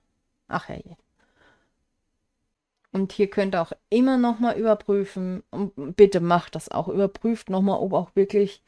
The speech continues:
soweit alles da ist. Ob die Symbole überall drin sind. Das ist mehr oder weniger das Letzte, wo ihr noch mal gucken könnt.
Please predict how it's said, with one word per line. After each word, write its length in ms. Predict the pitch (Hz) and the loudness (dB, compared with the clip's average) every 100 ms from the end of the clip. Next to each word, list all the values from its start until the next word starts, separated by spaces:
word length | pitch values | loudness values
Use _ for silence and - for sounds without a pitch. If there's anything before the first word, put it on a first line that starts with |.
| _ _ _ | _ _ _
soweit 460 | - 185 185 180 - _ | -4 -2 -2 -2 -10 _
alles 400 | - 185 180 - | 0 2 0 -2
da 260 | - 170 170 | -2 2 2
ist. 340 | - 165 - | 0 -6 -6
Ob 160 | 180 185 | -10 -6
die 100 | 202 | -6
Symbole 520 | 190 180 - 165 180 | -4 -6 -8 -8 -8
überall 460 | - 175 180 - 175 | -8 -6 -4 -4 -6
drin 260 | - 175 175 | -8 -10 -8
sind. 240 | 175 175 | -8 -8
Das 160 | 180 - | -8 -8
ist 160 | 190 | -6
mehr 140 | 190 185 | -6 -4
oder 140 | 180 | -6
weniger 320 | 180 185 175 | -4 -4 -4
das 260 | 196 196 - | -4 -6 -8
Letzte, 520 | 170 175 - - 175 | -4 -4 -4 -6 -4
wo 100 | 170 | -4
ihr 80 | 185 | -6
noch 120 | 175 | -6
mal 140 | 175 | -8
gucken 360 | - 185 - 175 | -10 -14 -14 -14
könnt. 400 | - 170 214 | -8 -8 -8